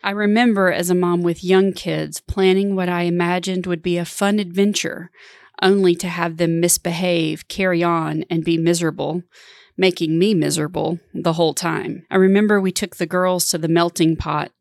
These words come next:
for a fondue dinner not long before I gave birth to their baby brother, thinking it would be a fun celebration.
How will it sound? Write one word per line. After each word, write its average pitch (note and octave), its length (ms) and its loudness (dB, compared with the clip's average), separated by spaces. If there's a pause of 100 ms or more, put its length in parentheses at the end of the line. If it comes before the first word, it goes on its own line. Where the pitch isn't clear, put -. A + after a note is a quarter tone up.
for E3 200 -6
a E3 60 -6
fondue F3 520 2
dinner E3 420 2
not D#3+ 280 0
long E3+ 340 2
before E3 400 -4
I E3 100 -2
gave D#3+ 300 -4
birth E3+ 340 -2
to E3+ 120 -4
their D#3 160 -2
baby D#3+ 340 -2
brother, D#3+ 560 -2 (460)
thinking G3+ 340 2
it F3 80 6
would D#3 140 -4
be F3 120 0
a D#3+ 80 0
fun F3 380 0
celebration. E3 960 -4